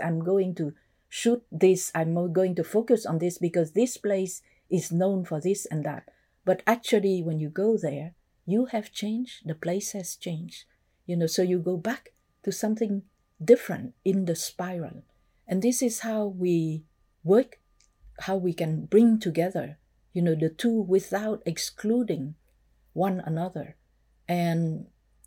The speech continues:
you can say that history, instead of seeing it as a line, you see it as a spiral, and you see it in its thickness. It's very complex. You know, when you see history in,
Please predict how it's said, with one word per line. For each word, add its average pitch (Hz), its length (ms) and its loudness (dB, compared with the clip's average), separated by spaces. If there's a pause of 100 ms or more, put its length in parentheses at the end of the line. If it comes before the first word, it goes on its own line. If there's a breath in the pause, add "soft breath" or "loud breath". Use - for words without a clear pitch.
(120)
you 175 140 2
can 175 220 2
say 214 320 0
that - 220 -4
history, 220 600 -2
instead 202 400 -2
of 170 120 -2
seeing 202 340 0
it 185 160 -2
as 165 200 -4
a - 60 -4
line, 170 480 -4 (320 soft breath)
you 165 80 0
see 208 220 2
it 180 100 0
as 165 240 -4
a 165 60 -2
spiral, 233 680 -8
and 165 180 0
you 170 60 4
see 220 300 0
it 175 100 -2
in 175 220 0
its - 400 -4 (200)
thickness. - 760 -4 (440)
It's 180 200 -4
very 247 280 4
complex. - 680 -2 (300)
You 190 100 4
know, 190 100 4
when 180 160 4
you 185 100 4
see 220 260 2
history 240 600 0
in, 175 280 2